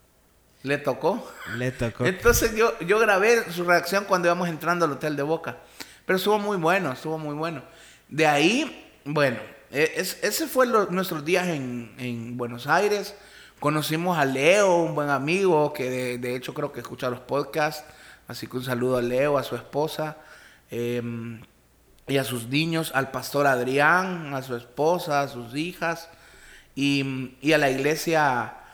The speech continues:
Speaker 1: eh, de Lanús. Estuvimos en Lanús, va, Chofito. ¿Cómo se llama la iglesia?
Speaker 2: Eh, Cristo Reina.
Speaker 1: Cristo Reina, en Lanús. Saludos a todos ellos. Pronto nos vamos a
Speaker 2: Pero
Speaker 1: ver,
Speaker 2: no sos
Speaker 1: primero
Speaker 2: hincha
Speaker 1: Dios.
Speaker 2: de Lanús.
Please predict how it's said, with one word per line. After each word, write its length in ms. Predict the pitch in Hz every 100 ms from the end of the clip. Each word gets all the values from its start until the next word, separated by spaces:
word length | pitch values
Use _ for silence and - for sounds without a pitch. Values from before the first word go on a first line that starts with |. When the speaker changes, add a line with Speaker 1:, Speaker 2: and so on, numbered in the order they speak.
| - - -
Speaker 1:
eh, 320 | 120 117 113
de 140 | 131 139
Lanús. 800 | 139 147 170 277 - - - - _ -
Estuvimos 500 | 120 143 143 170 156
en 80 | 147
Lanús, 360 | 127 165 196
va, 600 | 151 143 143 127 - - -
Chofito. 600 | 127 175 170 139 120 -
¿Cómo 140 | 160
se 60 | 208
llama 120 | 247 226
la 40 |
iglesia? 440 | 175 233 - 262 240 - _ _ _ _ _ _
Speaker 2:
Eh, 760 | 110 110 107 104 101 101 98 92 - -
Cristo 360 | - 123 - 117
Reina. 380 | 117 113 101
Speaker 1:
Cristo 460 | 92 147 160 - 120
Reina, 480 | 120 147 147 117 110
en 100 | 113
Lanús. 540 | 117 143 170 - - - - _
Saludos 380 | - 120 139 139
a 120 | 123
todos 340 | 139 135 131 143
ellos. 480 | 170 165 160 - - - - - - -
Pronto 320 | 180 240 240
nos 100 | 196
vamos 220 | 190 190 180
a 60 |
Speaker 2:
Pero 80 | -
Speaker 1:
ver, 20 | -
Speaker 2:
no 60 |
sos 180 | 156 170
Speaker 1:
primero 180 | - 185
Speaker 2:
hincha 100 | 127 165
Speaker 1:
Dios. 40 |
Speaker 2:
de 40 | 147
Lanús. 540 | 143 170 165 - -